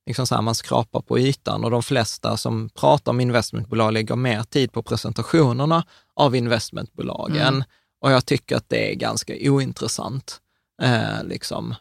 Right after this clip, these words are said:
Speaker 1: Alltså, det är kul
Speaker 2: Ja, nej, men det håller jag
Speaker 1: allmänbildning
Speaker 2: med
Speaker 1: veta
Speaker 2: om.
Speaker 1: om Investor, men jag kan ju läsa om Investor på Investors hemsida.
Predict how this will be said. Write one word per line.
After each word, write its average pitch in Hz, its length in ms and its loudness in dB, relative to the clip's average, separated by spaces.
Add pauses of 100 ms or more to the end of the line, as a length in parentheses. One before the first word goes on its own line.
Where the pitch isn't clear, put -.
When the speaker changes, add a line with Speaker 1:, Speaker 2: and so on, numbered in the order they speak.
(140)
Speaker 1:
Alltså, 123 320 -2
det 127 140 -4
är 120 200 -2
kul 127 280 -2
Speaker 2:
Ja, 123 100 4
nej, 185 140 6
men - 140 4
det - 60 4
håller 202 180 4
jag 208 40 4
Speaker 1:
allmänbildning 196 60 4
Speaker 2:
med - 140 6
Speaker 1:
veta - 120 4
Speaker 2:
om. 131 80 0
Speaker 1:
om 120 140 2
Investor, 120 720 -2
men 127 200 0
jag 120 140 0
kan 117 120 -2
ju 113 60 0
läsa 117 340 2
om 120 180 2
Investor 113 420 -2
på 113 100 -6
Investors 110 500 -4
hemsida. - 640 -2